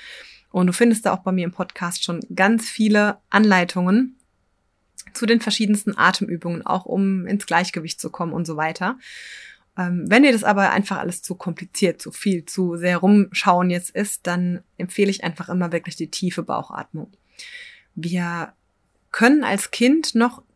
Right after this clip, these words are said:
tief atmen oder als Kinder atmen wir oft automatisch noch relativ tief in den Bauch und als Erwachsene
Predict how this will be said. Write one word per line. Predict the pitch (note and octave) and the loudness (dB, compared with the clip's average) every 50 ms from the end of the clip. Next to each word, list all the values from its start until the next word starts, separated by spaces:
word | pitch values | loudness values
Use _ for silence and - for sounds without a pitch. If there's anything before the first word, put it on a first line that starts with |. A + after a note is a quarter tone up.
| _ - | _ -8
tief | - - A#3 A3+ A#3 A3+ - - - | -6 -2 0 0 0 0 -2 -4 0
atmen | - E3+ F#3 A3+ A3+ - D#4+ B3+ | 2 4 4 4 2 0 0 2
oder | G#3 G3 - | 4 2 2
als | - - - - | 2 0 -6 -4
Kinder | - A3+ A3+ A3 G#3 - | 0 2 2 4 4 4
atmen | - G3 G#3 - G#3 G3 | 4 2 2 2 0 0
wir | F#3 F#3 - | 0 0 -2
oft | - G3 - - - | -4 -6 -8 -6 -6
automatisch | - F3+ F3 F3+ D#3+ D#3 D3+ E3+ G#3 - B3 - | -6 -6 -6 -6 -8 -4 -4 -4 -4 -4 -4 -2
noch | - B3+ B3+ C4 | -2 -2 -2 0
relativ | - A#3 B3 B3 A#3+ B3 B3+ B3 - - | 0 2 2 2 0 -2 -6 -8 -8 -8
tief | - - A#3+ B3 C4 C4 - - | -4 -2 0 0 0 0 -4 -6
in | - A3 | -2 0
den | A3+ A3+ A3 G#3 | 0 0 0 2
Bauch | G#3 G3+ G#3 A3 A#3+ - | 2 2 0 0 -2 -4
und | - F#3+ - | -6 -6 -4
als | - - G#3 - | -2 -4 -4 -2
Erwachsene | - D#3 D3+ E3+ - - - G#3 G3+ G3 G3 G3+ | -2 -2 -2 -4 -4 -4 -4 -2 -2 0 -2 -4